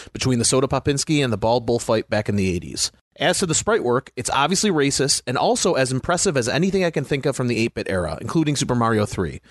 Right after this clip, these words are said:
Like a lot of artwork, there are visual flourishes in the game, the hyperbolic eye bulges, the use of scale, the articulation of space in a two D world that deserve to be preserved and closely studied, but also probably need to come with some kind of disclaimer or trigger warning so that people can come to this masterpiece of a game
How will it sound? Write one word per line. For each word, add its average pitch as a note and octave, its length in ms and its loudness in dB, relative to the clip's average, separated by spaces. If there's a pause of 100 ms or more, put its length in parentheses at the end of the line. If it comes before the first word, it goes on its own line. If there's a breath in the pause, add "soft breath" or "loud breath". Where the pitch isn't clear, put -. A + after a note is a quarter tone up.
(360 loud breath)
Like B2+ 140 0
a B2+ 60 0
lot D#3 240 2
of D#3 80 0
artwork, A#2 540 0
there B2 180 2
are A#2 40 2
visual E3 380 2
flourishes C#3 460 0
in A#2+ 80 2
the A#2 60 -2
game, G#2+ 280 0
the G2 80 0
hyperbolic B2+ 560 0
eye A#2 160 2
bulges, A#2 460 0
the G#2 80 0
use A#2 180 0
of G#2 100 -4
scale, C#3 440 2
the A2 160 0
articulation D3 580 0
of A2+ 80 -2
space C3 400 0
in A2+ 60 0
a G#2 80 0
two E3+ 160 -2
D D#3 120 2
world B2 440 2 (260 loud breath)
that C3 140 0
deserve D3 320 0
to F3+ 80 0
be F3 100 2
preserved B2 400 0
and A#2 80 -2
closely A#2+ 300 -2
studied, F#2+ 420 0 (300 loud breath)
but C3 80 0
also D3+ 200 2
probably C#3+ 400 2
need C3 200 0
to B2+ 40 -2
come A#2 200 0
with A2+ 80 2
some G3 240 2
kind E3+ 200 0
of C3+ 80 -2
disclaimer C3 540 2
or A#2 80 2
trigger F#3 260 0
warning A#2 300 2
so A#2+ 120 -2
that A2 100 0
people C3 240 0
can A#2 100 -2
come D3+ 220 0
to E3+ 80 2
this D#3+ 160 -2
masterpiece C#3 560 0 (240)
of A#2+ 120 -2
a B2+ 40 0
game G2+ 380 2